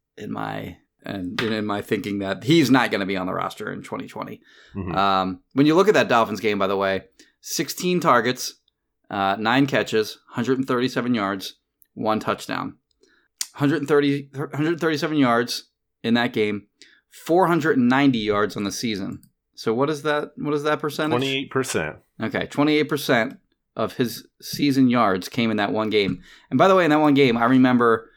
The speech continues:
Speaker 1: like, looking back, or, uh, I remember, like, in my quote-unquote five matchups to watch,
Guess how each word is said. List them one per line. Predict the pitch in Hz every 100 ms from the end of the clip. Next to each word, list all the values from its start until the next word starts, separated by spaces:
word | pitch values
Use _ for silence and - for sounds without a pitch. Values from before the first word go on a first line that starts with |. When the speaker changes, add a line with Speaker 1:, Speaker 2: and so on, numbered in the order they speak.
| _ _ _ _
Speaker 1:
like, | - 104 - -
looking | 120 127 135
back, | 110 110 104 - -
or, | 131
uh, | 127 113
I | -
remember, | 147 143 131
like, | 113 101 - - _ _ _ _ -
in | - 127
my | 117 - - -
quote-unquote | - 131 117 117
five | - 117 123
matchups | 120 117 117 127 -
to | 113
watch, | 104 113 131 -